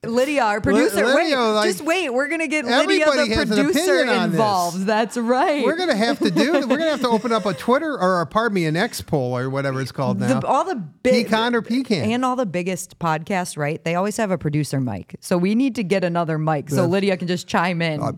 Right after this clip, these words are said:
Speaker 1: whenever
Speaker 2: I,
Speaker 1: she
Speaker 2: I'm
Speaker 1: wants.
Speaker 2: all for that too. Let's
Speaker 1: I
Speaker 2: do
Speaker 1: love
Speaker 2: it.
Speaker 1: that. Okay, yes, but pecan, pecan. We say a lot of
Speaker 2: Pecan, pecan. I always
Speaker 1: It's
Speaker 2: said
Speaker 1: probably
Speaker 2: pecan.
Speaker 1: pecan. It's probably pecan.
Speaker 2: Think so?
Speaker 1: I think so, but I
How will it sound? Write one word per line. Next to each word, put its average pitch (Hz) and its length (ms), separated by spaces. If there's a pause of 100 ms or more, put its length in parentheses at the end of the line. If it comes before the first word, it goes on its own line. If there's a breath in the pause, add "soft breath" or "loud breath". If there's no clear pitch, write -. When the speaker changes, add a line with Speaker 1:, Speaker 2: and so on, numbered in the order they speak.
Speaker 1:
whenever 180 320
Speaker 2:
I, - 20
Speaker 1:
she 180 120
Speaker 2:
I'm 185 100
Speaker 1:
wants. 202 220
Speaker 2:
all 151 40
for 208 140
that 220 260
too. 240 220
Let's 165 340
Speaker 1:
I - 20
Speaker 2:
do 202 100
Speaker 1:
love 285 40
Speaker 2:
it. 254 80
Speaker 1:
that. 139 280
Okay, 180 200
yes, 147 300
but - 400
pecan, 170 680 (320)
pecan. 151 720
We 180 140
say 147 140
a 147 80
lot 156 140
of - 60
Speaker 2:
Pecan, 156 300
pecan. 117 480
I 160 140
always 285 200
Speaker 1:
It's 214 80
Speaker 2:
said 220 80
Speaker 1:
probably 208 300
Speaker 2:
pecan. 139 180
Speaker 1:
pecan. 131 340
It's 147 140
probably 165 480
pecan. - 540 (420)
Speaker 2:
Think 135 200
so? 185 340
Speaker 1:
I 175 180
think - 200
so, - 400
but 151 180
I 151 220